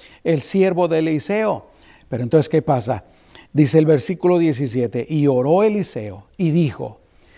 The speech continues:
'Te ruego, oh Jehová,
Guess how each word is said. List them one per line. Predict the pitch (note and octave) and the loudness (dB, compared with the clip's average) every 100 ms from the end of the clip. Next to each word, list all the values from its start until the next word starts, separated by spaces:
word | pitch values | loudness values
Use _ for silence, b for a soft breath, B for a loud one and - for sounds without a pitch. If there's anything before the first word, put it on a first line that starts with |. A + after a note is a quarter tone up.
| b b b b - | b b b b -4
'Te | A#2+ | -2
ruego, | - B2 C#3+ F#3 F3+ A#2+ A2+ G2+ - _ - | 0 4 6 8 6 2 -4 -6 -14 _ 0
oh | E3 F#3+ F#3+ | 4 4 2
Jehová, | - G3 D3+ A#2+ G#2+ | 0 0 0 -2 -8